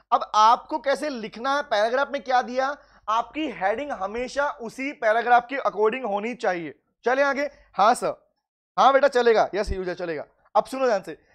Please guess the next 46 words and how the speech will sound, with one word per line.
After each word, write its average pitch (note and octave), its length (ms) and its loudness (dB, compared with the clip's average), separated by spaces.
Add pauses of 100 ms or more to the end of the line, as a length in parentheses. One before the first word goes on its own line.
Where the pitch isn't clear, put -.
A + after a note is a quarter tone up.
(240)
जैसे B3 340 2
हेडिंग D4 240 -2
लिखी, C#4 220 -8
अब C#4+ 120 2
हेडिंग A3+ 320 -6
के D4 80 -6
बाद C#4 180 -2
नोट A#3+ 180 -4
मेकिंग B3+ 320 -8
में C4+ 140 -4
आता A#3 260 0
है C#4 80 -6 (280)
कि A#3+ 80 -10 (100)
आप B3 300 6
लिखोगे C4 400 -4
अपना A#3 340 -2
नंबर A#3 240 2
वन, C4 380 4
नंबर A#3+ 280 -2
टू, C#4 300 -6
नंबर A#3 340 -4
थ्री, D4 240 -12
नंबर A#3 300 -8
फ़ोर। A3+ 420 -6 (260)
अगर A3+ 160 -2
वन, B3 240 -4
टू, D4+ 140 -8
थ्री C#4+ 140 -8
यूज़ C#4+ 240 -8
नहीं B3 180 -6
कर C4 160 0
रहे A3+ 100 0
हो C#4 140 6
तो C4+ 160 -2
मैंडेटरी A#3 440 -8
नहीं B3+ 200 -6
है, C#4 200 -4 (360)
you B3+ 100 -6
can D#4+ 200 -6 (200)
use C4 240 -4 (960)
capital C4 500 0
A, C4 180 2 (500)
capital C4 520 -6
B, C#4 120 -10 (140)
capital A3+ 400 -4
C। F3+ 100 -16